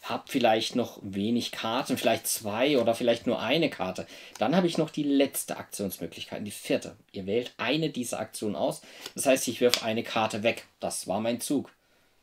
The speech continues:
Ja, was bringt dir denn das, die Karte wegzuwerfen? Ja, ich will das Spiel beschleunigen. Ich hab doch schon so viele Punkte drauf. Und bevor die mir weggenommen werden, will ich die, äh, Runde beschleunigen, hab dann je nachdem keine Karten mehr dran, äh, auf der Hand und dann sind die anderen quasi noch einmal am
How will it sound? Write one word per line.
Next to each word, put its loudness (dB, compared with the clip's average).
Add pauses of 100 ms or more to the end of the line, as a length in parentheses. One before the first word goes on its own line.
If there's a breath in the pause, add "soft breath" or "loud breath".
(120)
Ja, -2
was -4
bringt 2
dir 12
denn 6
das, -2
die -14
Karte -6
wegzuwerfen? -8 (260 loud breath)
Ja, -10
ich -6
will -4
das 0
Spiel 0
beschleunigen. 6 (180 loud breath)
Ich -4
hab 0
doch 4
schon 4
so 2
viele 4
Punkte 0
drauf. 2
Und 4
bevor 2
die 4
mir 4
weggenommen 2
werden, 4 (260 loud breath)
will 2
ich -2
die, -6 (260)
äh, 0
Runde 4
beschleunigen, 2
hab -2
dann 4
je 2
nachdem -2
keine 0
Karten -4
mehr 0
dran, -2 (380 loud breath)
äh, -2
auf 2
der 4
Hand 4
und -2 (100)
dann -2
sind 2
die 0
anderen -4
quasi -6
noch -8
einmal -6
am -6